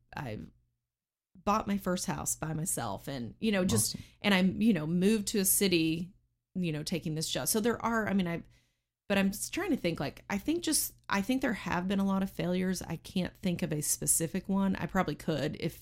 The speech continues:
Speaker 1: you gave me a little more time.
Speaker 2: Sure.
Speaker 1: I'm
Speaker 2: Well,
Speaker 1: a,
Speaker 2: and that's
Speaker 1: I'm an
Speaker 2: a
Speaker 1: external processor.
Speaker 2: No, that's good.
Speaker 1: But, um,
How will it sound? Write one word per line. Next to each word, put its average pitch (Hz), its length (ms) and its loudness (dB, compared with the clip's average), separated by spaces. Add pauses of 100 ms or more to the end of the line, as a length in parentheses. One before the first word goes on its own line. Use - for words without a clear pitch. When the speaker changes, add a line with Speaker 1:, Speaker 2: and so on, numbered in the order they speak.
Speaker 1:
you - 180 -6
gave 151 220 -2
me 147 80 -2
a - 20 -4
little 143 160 -4
more 131 100 -6
time. - 380 -6
Speaker 2:
Sure. 147 300 2 (160)
Speaker 1:
I'm 180 80 8
Speaker 2:
Well, 208 100 6
Speaker 1:
a, - 40 0
Speaker 2:
and 202 120 10
that's 233 120 10
Speaker 1:
I'm 247 40 6
an 240 80 6
Speaker 2:
a 208 60 8
Speaker 1:
external 185 440 4
processor. 165 680 4
Speaker 2:
No, 180 180 10
that's 143 220 8
good. 214 140 8
Speaker 1:
But, 185 280 6
um, 160 440 2